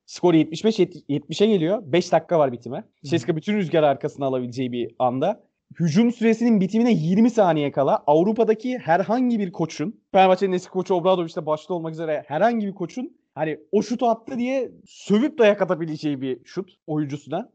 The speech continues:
Speaker 1: Abi yirmi saniye kala şutu gönderiyor, yetmiş beş yetmiş üç yapıyor maçı. Geçiş oyununda. Çok değerli bir şut.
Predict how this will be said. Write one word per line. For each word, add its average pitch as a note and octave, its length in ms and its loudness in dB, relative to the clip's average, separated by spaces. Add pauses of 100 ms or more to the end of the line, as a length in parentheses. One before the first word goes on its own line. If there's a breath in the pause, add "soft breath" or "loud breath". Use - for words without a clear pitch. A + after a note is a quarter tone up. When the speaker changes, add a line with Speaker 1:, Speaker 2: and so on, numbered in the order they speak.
(200)
Speaker 1:
Abi D3+ 180 -2
yirmi F3+ 260 -2
saniye F#3 320 0
kala F#3 160 -2
şutu - 220 -8
gönderiyor, E3+ 340 0
yetmiş - 260 -6
beş F3 140 -2
yetmiş - 280 -10
üç - 120 -12
yapıyor B2 260 -4
maçı. A#2+ 300 -6 (300)
Geçiş D#3 360 -2
oyununda. C#3+ 640 2
Çok G3+ 280 0
değerli C#3+ 280 4
bir C3+ 60 -6
şut. G#3+ 200 -8